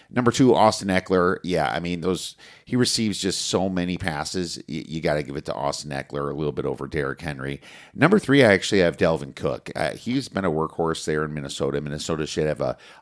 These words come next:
a better team this year, so I do like Dalvin Cook. Uh, number four, I do have Derrick Henry there. I know he's not gonna get too many receptions, but he is just an absolute beast for that Titans team, and their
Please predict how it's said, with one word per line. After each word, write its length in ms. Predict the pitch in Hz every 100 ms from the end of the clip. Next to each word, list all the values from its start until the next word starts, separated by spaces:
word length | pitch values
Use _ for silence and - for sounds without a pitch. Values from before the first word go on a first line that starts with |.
| -
a 80 |
better 420 | 76 - 82 80 80
team 380 | - 85 87
this 240 | 85 85 -
year, 180 | 90 90
so 320 | - 73 76 - - -
I 180 | - 87
do 200 | 80 92
like 260 | 80 82
Dalvin 360 | 90 80 78 82
Cook. 320 | - 95 - _ - - - _ -
Uh, 260 | 92 87 76
number 260 | 107 123 123
four, 460 | - 117 110 107 - - _ _ -
I 100 | 120
do 160 | 110 123
have 160 | 107
Derrick 260 | 120 107 104
Henry 300 | 110 101 104
there. 200 | 101 98
I 120 | 95
know 420 | 95 104 104 101 - - _ _
he's 180 | 98 87
not 180 | 101 -
gonna 140 | 95
get 220 | 85 104
too 100 | -
many 180 | 104 95
receptions, 720 | 85 - 120 - - 85 85
but 220 | - 85
he 400 | - 98 95 87 _ -
is 180 | 90 85
just 220 | 98 -
an 60 |
absolute 420 | 95 87 - 98 85
beast 240 | 90 -
for 80 | -
that 180 | 82 -
Titans 340 | 90 78 73
team, 320 | - 87 80
and 160 | 78 76
their 140 | 73